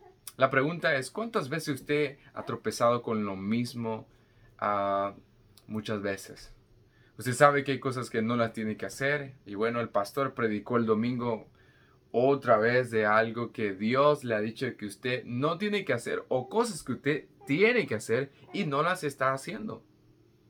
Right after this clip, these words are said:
Uno puede tropezar con eso. Pero Jesús dijo, "Le va bien o le irá bien, será dichoso, será bendecido aquel que no tropiece en mí, que no haya tropiezo en mí".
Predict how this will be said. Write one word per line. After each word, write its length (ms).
Uno 260
puede 220
tropezar 560
con 180
eso. 300
Pero 220
Jesús 300
dijo, 400
"Le 260
va 220
bien 560
o 160
le 300
irá 460
bien, 520
será 420
dichoso, 600
será 260
bendecido 640
aquel 420
que 180
no 320
tropiece 720
en 80
mí, 200
que 100
no 220
haya 380
tropiezo 580
en 120
mí". 260